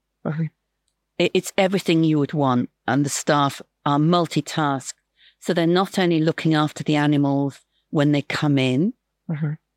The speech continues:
Speaker 2: it's called lairage. They go into a pen, often with a deep bed of straw, and they just chill out and relax after the journey.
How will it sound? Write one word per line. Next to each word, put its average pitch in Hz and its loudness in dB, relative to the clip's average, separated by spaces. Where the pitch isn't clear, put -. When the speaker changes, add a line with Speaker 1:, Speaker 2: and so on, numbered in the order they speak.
Speaker 2:
it's 147 -2
called 151 0
lairage. 147 2
They 139 0
go 143 2
into 147 0
a 147 -2
pen, 127 0
often 139 0
with 135 0
a 131 2
deep 143 0
bed 135 0
of 135 -2
straw, 123 0
and 285 2
they 311 -4
just - -4
chill 170 2
out 139 2
and 151 0
relax 127 -2
after 123 -2
the 135 -4
journey. 123 -2